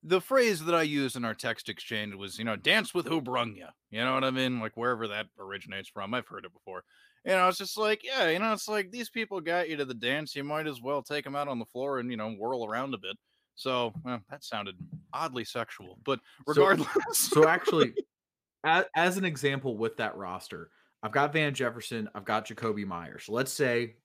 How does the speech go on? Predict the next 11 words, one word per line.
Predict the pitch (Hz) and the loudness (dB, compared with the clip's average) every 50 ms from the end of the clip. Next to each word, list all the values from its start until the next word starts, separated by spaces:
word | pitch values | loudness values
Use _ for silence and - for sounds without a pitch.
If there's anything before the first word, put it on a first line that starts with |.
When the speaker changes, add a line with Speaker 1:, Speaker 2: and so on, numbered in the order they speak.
| - | -14
Speaker 2:
luckily | 110 107 113 120 117 113 - 117 98 95 95 95 98 | -8 0 2 2 2 2 0 -2 -2 -2 -2 -4 -6
enough, | 95 92 85 85 101 135 - _ _ - _ _ _ _ _ _ - - | -6 -6 -8 -8 -10 -10 -12 _ _ -20 _ _ _ _ _ _ -4 -2
I | 120 113 | -2 0
get | 110 120 120 113 | 0 0 -2 0
to | - 139 | 0 2
my | 127 117 | 2 2
championship | 110 - - 123 110 104 - 107 104 - - 110 - - | 0 0 -2 -2 -2 -2 -2 -4 -4 -4 -6 -8 -8 -4
game | 110 107 101 | -4 -4 -4
in | 95 92 | -4 -6
week | 90 98 98 - - | -8 -10 -10 -8 -6
seventeen. | - 113 95 95 90 - - - 107 107 113 123 127 | -6 -6 -4 -6 -8 -10 -6 -4 -4 -2 -2 -4 -6